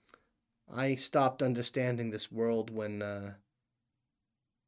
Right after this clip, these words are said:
when the Aberrants returned. I don't know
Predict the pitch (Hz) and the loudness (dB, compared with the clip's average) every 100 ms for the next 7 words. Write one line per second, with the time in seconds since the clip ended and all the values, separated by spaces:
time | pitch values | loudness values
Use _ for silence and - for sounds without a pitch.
0 | _ _ - 120 117 113 101 101 - - | _ _ -6 0 2 2 0 -4 -6 -8
1 | - 117 127 - _ _ _ _ _ _ | -6 -6 -8 -20 _ _ _ _ _ _
2 | _ _ _ _ _ _ _ _ _ _ | _ _ _ _ _ _ _ _ _ _
3 | _ _ _ _ _ _ _ _ _ _ | _ _ _ _ _ _ _ _ _ _
4 | _ _ _ - 117 117 123 127 120 | _ _ _ -8 -2 0 2 2 2